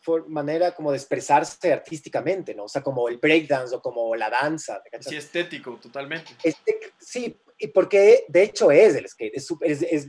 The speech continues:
Speaker 1: es bonito ver a alguien
Speaker 2: Una bestia,
Speaker 1: que patina
Speaker 2: claro.
Speaker 1: bien, ¿me cachas? Como, y en el skate, que es un poco lo que te co-, comentaba antes,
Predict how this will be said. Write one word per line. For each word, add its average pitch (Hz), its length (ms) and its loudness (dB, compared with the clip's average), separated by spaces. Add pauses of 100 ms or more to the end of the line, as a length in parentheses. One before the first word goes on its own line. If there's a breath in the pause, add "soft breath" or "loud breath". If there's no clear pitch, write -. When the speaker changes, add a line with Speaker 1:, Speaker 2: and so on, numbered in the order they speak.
(140)
Speaker 1:
es 143 300 -6
bonito 139 420 -2
ver 117 160 -2
a 123 60 -2
alguien 127 540 -6
Speaker 2:
Una 131 180 -12
bestia, 156 260 -2
Speaker 1:
que - 40 -12
patina 147 300 0
Speaker 2:
claro. - 40 -12
Speaker 1:
bien, 139 160 -2 (100)
¿me - 100 -20
cachas? - 380 -20
Como, 113 440 -4 (540 soft breath)
y 208 120 -2
en 185 80 4
el 180 180 8
skate, 226 500 2 (260)
que 165 100 2
es 165 80 2
un 175 100 -4
poco 180 160 0
lo 175 100 6
que 160 100 -2
te 156 100 -10
co-, 147 180 -6
comentaba 156 560 -2
antes, 180 480 -6